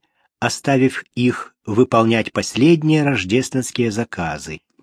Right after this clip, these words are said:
и наслаждаться обществом друг друга, а сам поехал на Пелхам-Крессент. На Антонии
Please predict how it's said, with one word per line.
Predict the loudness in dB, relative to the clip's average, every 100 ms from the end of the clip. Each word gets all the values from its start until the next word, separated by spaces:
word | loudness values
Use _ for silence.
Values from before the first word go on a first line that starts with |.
| 0
и | 2
наслаждаться | 2 0 -4 -2 0 0 -2 -2 -2 2
обществом | 4 4 2 -6 -6 -4 -2 -2
друг | 0 -2 -2
друга, | -8 -10 -8 -8 -8 -10 -12 _ -20 -20 -12 -4
а | -4
сам | 2 0 4
поехал | 4 4 2 2 2 0 _ 0
на | 0 0 _
Пелхам-Крессент. | 2 2 0 0 0 0 -2 -4 -4 -6 -12 -14 -18 _ -20 _ _ _ _ _ _ _ _ _ _ _ _ _ _ _ _ _ _ _ _ _ _ _ -8
На | -6
Антонии | -6 -4 2 6 6 6 4 4